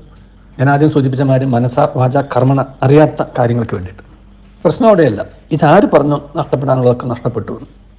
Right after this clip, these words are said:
അപ്പോൾ എന്നോട് പറഞ്ഞു, "ഇനി ഇതിലും വലുത് എന്ത് സംഭവിക്കാനാണ്?" അപ്പം ഞാൻ പറഞ്ഞു, ഇതിലും വലുത് എന്ത് സംഭവിക്കാനാണ് എന്നുള്ളത് അത് സംഭവിച്ചു കഴിയുമ്പോഴേ അറിയുള്ളൂ.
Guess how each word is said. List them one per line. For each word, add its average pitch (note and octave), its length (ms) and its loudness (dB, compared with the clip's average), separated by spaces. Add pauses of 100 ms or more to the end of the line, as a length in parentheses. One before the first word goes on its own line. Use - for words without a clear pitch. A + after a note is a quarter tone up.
അപ്പോൾ D#3 180 2
എന്നോട് D3+ 240 4
പറഞ്ഞു, C#3 320 2 (140)
"ഇനി E3 140 2
ഇതിലും E3+ 300 4
വലുത് C#3+ 420 0 (100)
എന്ത് C3+ 200 0
സംഭവിക്കാനാണ്?" A2+ 600 -4 (680)
അപ്പം D3 180 -6
ഞാൻ A2+ 240 -2
പറഞ്ഞു, C3+ 300 2 (600)
ഇതിലും D3+ 300 4
വലുത് C#3+ 500 4
എന്ത് D3+ 140 4
സംഭവിക്കാനാണ് C3+ 880 0
എന്നുള്ളത് A2+ 420 0 (800)
അത് D3 60 2
സംഭവിച്ചു D#3+ 480 2
കഴിയുമ്പോഴേ D3 360 4
അറിയുള്ളൂ. A2+ 360 0